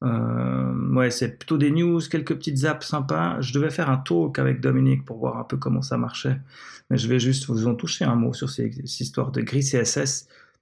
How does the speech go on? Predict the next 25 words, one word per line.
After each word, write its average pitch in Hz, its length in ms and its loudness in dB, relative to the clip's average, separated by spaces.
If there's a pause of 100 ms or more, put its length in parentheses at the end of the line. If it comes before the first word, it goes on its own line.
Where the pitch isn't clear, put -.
(960)
Je 113 80 0
vais 131 100 2
parler 135 240 2
aussi 135 300 2
de 127 140 2
quelques 139 600 2 (680)
petits 135 260 0
J 143 200 4
S 135 120 2
que 139 80 -2
j'ai 127 160 2
testés 135 260 -2
pour 131 140 -4
faire 143 160 -2
des 135 140 0
tooltips. 123 480 -4 (880)
Et 117 200 2
puis 123 300 -2
on 117 100 2
terminera 113 600 2
avec 107 300 -2
des 117 80 -2
petits - 160 -10
trucs - 240 -2
rigolos. 101 600 -2